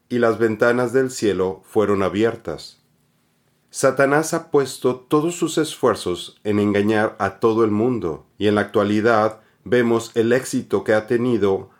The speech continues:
al hacer que toda la teoría científica sobre el origen del universo esté basada en fantasías y falsas explicaciones que llegan a lo ridículo, como por ejemplo que los dinosaurios se extinguieron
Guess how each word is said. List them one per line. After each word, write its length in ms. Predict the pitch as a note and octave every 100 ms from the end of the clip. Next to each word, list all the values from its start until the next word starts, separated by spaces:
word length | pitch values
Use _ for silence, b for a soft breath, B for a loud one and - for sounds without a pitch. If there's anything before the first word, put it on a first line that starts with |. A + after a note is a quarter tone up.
| b
al 140 | G#2+
hacer 400 | G#2 G#2 A2+ G2+
que 120 | - F#2+
toda 320 | - A#2 A#2+
la 180 | A#2+ -
teoría 260 | B2+ A#2
científica 920 | A2 A#2 A2 B2+ A#2+ F2+ - F2 D#2+ b
sobre 340 | - G#2 F#2 F#2+
el 80 |
origen 420 | F#2+ F#2+ A#2 B2 A#2+
del 160 | A#2+
universo 720 | B2 B2+ B2 G#2 - G2 F#2 b b
esté 320 | A2+ - C#3
basada 540 | C3+ C#3 - A2+ G#2 G2+
en 100 | G2
fantasías 1000 | G#2 F#2+ G2 F#2 - A#2 A2 G#2+ - _
y 120 | A2+
falsas 460 | - A#2 A#2 C3 C3
explicaciones 1080 | B2+ - - C3 B2+ B2+ - G2+ E2+ E2 - b
que 160 | - G#2
llegan 360 | G2 A2 A#2 A2+
a 40 |
lo 140 | A2+
ridículo, 720 | G2+ G2+ F2 C3 G#2+ E2 C#2+ - _ _ -
como 280 | C3 C3+ C3
por 160 | C#3
ejemplo 720 | C3 D3+ D3 C3 G#2 G#2+ G#2 _
que 140 | B2
los 160 | A#2+ A2+
dinosaurios 720 | B2 B2 - C3 C3 G2+ G2
se 80 | -
extinguieron 840 | G#2+ - A#2 A2 B2+ G#2+ F#2+ G2